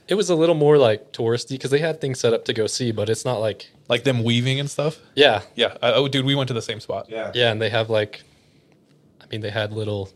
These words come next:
Speaker 1: tents set up where they sold, you know, like, pillowcases or whatever to people coming through. So, but it was cool 'cause I got to see, like,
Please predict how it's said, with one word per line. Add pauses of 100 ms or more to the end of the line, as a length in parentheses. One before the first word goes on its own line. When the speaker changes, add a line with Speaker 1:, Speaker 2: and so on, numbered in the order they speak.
Speaker 1:
tents
set
up
where
they
sold,
you
know,
like,
pillowcases
or
whatever
to
people
coming
through.
So, (680)
but
it
was
cool
'cause
I
got
to
see,
like,